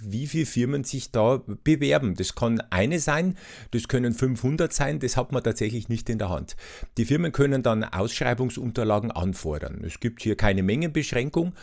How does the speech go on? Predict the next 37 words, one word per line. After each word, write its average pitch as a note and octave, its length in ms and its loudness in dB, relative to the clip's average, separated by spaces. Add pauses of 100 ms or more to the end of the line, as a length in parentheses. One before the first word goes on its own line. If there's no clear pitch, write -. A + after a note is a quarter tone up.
(320)
und, B2+ 500 6
ähm, A2+ 340 4
ich - 240 -6
darf A2 300 4
allerdings B2+ 520 0
als G#2 240 -2
ausschreibende G2 800 -2
Stelle G2+ 400 0
Geld F#2+ 460 0
dafür E2 260 -2
verlangen. - 640 -8
Also - 180 -6
ich E2+ 120 -4 (600)
darf F2+ 160 -4
jetzt - 160 -2
nichts - 180 0
daran F#2 220 0
verdienen B2+ 440 0
natürlich, B2 420 -2
aber G2+ 120 -2
zumindest A2+ 380 0
die G#2 60 -4
Selbstkosten G2+ 760 -2 (260)
sollen F2+ 440 0
gedeckt A2+ 440 -2
werden. G#2 360 2 (320)
Das - 160 -4
gilt A2+ 160 2
jetzt G#2+ 100 0
für - 100 0
den F#2 60 -2
Postversand, G#2 720 0
aber F2 220 0
auch F2 120 -2
für F#2 220 -2
digitale E2+ 720 -4
Übermittlung. D#2 800 -6